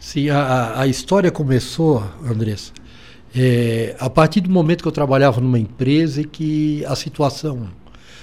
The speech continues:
se agravou nessa empresa e eu, percebendo o talento que a minha esposa tinha,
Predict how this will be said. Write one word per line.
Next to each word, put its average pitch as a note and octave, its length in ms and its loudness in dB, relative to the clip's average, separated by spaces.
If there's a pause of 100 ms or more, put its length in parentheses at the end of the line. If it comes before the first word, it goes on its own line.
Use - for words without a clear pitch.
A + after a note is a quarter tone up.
se - 180 -2
agravou C3+ 520 4
nessa B2+ 280 -2
empresa C#3+ 600 -2
e D#3+ 100 0
eu, D#3 320 0 (560)
percebendo E3+ 580 6
o D3 40 0
talento C#3+ 560 4
que C3+ 80 -2
a B2 40 2
minha C3 140 2
esposa B2 460 -4
tinha, G3+ 340 -2